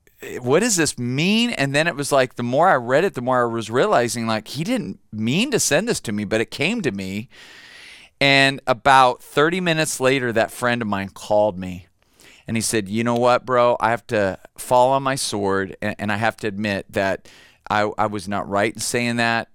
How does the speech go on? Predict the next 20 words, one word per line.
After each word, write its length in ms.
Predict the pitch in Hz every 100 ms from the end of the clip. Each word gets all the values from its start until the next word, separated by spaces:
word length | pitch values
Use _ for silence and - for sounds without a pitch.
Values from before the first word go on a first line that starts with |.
| _ 107
Uh, 200 | 98 95 - _
I 300 | - - 107
should 180 | 110 107
have 100 | 90
never 280 | 101 117 120
said 300 | - 123 104
that. 400 | 117 113 110 - -
Uh, 120 | 101 -
let 140 | 107
me 100 | 107
put 160 | - 101
it 40 |
in 60 | 87
context, 540 | - 120 120 117 -
but 120 | 98
that 140 | 101 98
doesn't 260 | 101 95
excuse 480 | - - - 120 117
it. 180 | 123 110 - - _
Please 640 | - 143 156 170 175 -